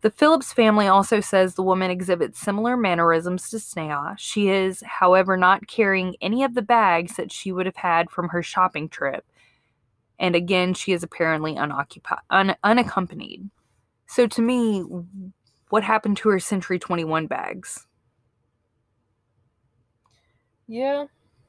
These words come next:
Speaker 1: Does she have a second apartment somewhere that she stored it at? Like,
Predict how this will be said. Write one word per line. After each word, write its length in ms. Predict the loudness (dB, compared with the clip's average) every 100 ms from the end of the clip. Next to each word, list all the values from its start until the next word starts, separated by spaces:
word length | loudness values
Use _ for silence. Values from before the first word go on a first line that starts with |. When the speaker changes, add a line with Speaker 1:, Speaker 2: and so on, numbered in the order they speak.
| _ _ _ _
Speaker 1:
Does 140 | -4 -4
she 220 | -2 -4
have 680 | 0 2 4 4 4 2 -6 _ _ _
a 100 | -4
second 500 | -4 -2 -2 -2 -2
apartment 640 | -2 0 2 2 0 -6 -4
somewhere 480 | -2 0 0 0
that 200 | 0 -4
she 240 | -4 -6 -6
stored 420 | -2 0 2 2
it 100 | 4
at? 460 | 4 6 6 4 2
Like, 440 | 2 0 -4